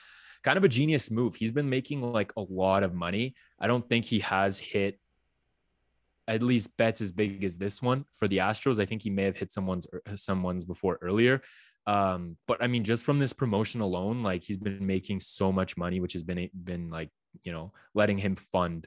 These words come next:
fund these, uh, massive bets. And then shout out to him for getting into it with that Phillies fan after the game three loss, where he's just yelling the F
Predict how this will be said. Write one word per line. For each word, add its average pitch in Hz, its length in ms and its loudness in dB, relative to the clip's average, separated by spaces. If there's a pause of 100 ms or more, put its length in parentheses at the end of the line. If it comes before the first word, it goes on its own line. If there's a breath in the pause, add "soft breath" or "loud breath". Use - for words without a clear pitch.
(140)
fund 87 340 -4
these, 82 300 -8
uh, 82 240 -4
massive 85 400 -4
bets. 80 220 -6
And 123 100 0
then 127 80 4
shout 131 260 6
out 143 120 4
to 139 100 2
him 120 240 2 (300 loud breath)
for 127 80 2
getting 113 260 4
into 110 220 0
it 113 80 4
with 107 140 0
that 107 200 0 (100)
Phillies 110 300 0
fan 123 240 0
after 104 240 -2
the 98 180 -8
game 101 260 0
three 107 220 0
loss, 98 460 2
where 107 80 2
he's 98 120 -2
just 101 280 -8
yelling 101 260 2
the 98 160 -4
F 98 180 -2